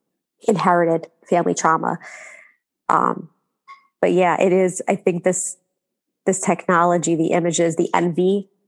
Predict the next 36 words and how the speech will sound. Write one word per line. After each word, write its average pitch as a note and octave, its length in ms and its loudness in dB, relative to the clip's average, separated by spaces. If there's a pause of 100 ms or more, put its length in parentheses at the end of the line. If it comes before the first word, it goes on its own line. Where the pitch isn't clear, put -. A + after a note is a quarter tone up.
(100)
the F#3+ 80 0
jealousy, F3+ 720 0
right? F3 200 0
Like, F#3+ 180 0
the G3+ 80 2
more F#3 340 0
we're G3+ 80 2
envious, F3+ 600 -2
the F#3 100 -4
more E3+ 180 0
we're F3+ 160 -2
jealous, F#3+ 480 0 (280)
the G3 60 2
less F3+ 240 2
gratitude F3 560 0
we D#3+ 120 -4
have. D#3 460 -4 (640)
And F#3 120 2
the F#3+ 40 4
less F#3+ 200 0
gratitude F#3+ 520 0
ha-, E3 120 -2
we F3+ 140 -4
have, E3 380 2 (580)
the G3+ 80 2
less F#3+ 280 0
content F#3+ 380 -2
we F#3+ 140 -2
feel C4 340 0
and F3+ 140 0
the G3 60 -2
more G#3 200 0
pain A3 240 0
we're A#3 140 0
gonna A3 160 0
experience. - 880 -2